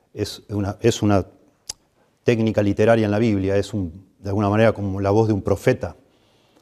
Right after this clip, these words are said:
Así como los primeros trece versículos parecen la voz de un maestro que nos enseña, nos estimula a buscar a Dios, ahora en versículos catorce al dieciséis es Dios en la voz de un profeta, hablándonos y diciéndonos,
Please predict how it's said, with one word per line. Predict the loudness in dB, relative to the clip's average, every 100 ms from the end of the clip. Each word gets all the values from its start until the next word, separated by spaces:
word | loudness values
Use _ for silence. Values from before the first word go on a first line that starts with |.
| _ -6
Así | -2 2
como | 4
los | 2
primeros | 2 4 4 2 2
trece | 2 4
versículos | 2 2 0 2 2
parecen | 0 0 2
la | 4
voz | 4
de | 4
un | 2
maestro | 2 0 -2 -4 -6 -6 -10 _ _ -4
que | -2
nos | 0 0
enseña, | 0 2 2 2 0 -4 -14 _ -10
nos | -2
estimula | -4 2 6 6 6
a |
buscar | 2 2 0
a | 2
Dios, | 0 -4 -12 _ _ _ _ 2
ahora | 4 6 4
en | 2 -4
versículos | -6 -4 -4 -4 -4
catorce | -4 -2 -2 -4
al |
dieciséis | -4 -6 -4 -6 -6 -14 _ _ _ _ -2
es | -2 2
Dios | 6 6 4
en | -2
la | 0
voz | 0 0
de | -2
un | 0
profeta, | -2 0 -4 -4 -8 -18 _ _
hablándonos | 0 4 4 2 -4 -8 -8
y | -8
diciéndonos, | -6 -4 -2 -2 -4 -6